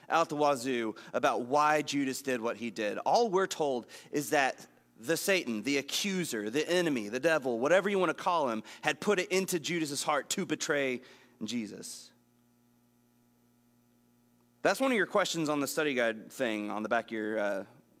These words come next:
notes. I want you to think about that and maybe talk it over with some other people. What do you think?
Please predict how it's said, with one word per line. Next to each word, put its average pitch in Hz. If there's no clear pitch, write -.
notes. 127
I 214
want 320
you 262
to 196
think 214
about 147
that 131
and 143
maybe 277
talk 190
it 180
over 180
with 135
some 139
other 127
people. 139
What 220
do 359
you 269
think? -